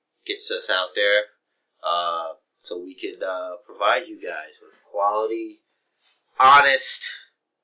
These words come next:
opinions on this shit. Um, I love wrestling, man.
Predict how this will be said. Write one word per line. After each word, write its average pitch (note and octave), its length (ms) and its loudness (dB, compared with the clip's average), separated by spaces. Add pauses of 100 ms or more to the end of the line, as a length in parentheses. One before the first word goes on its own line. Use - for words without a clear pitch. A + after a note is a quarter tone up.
(140)
opinions F#2+ 760 -12 (100)
on F#2 180 -20
this F2+ 140 -10
shit. - 380 -10 (640)
Um, D2+ 280 -20 (1700)
I - 100 -20
love - 220 -14
wrestling, G2 480 -6
man. F#2+ 340 -20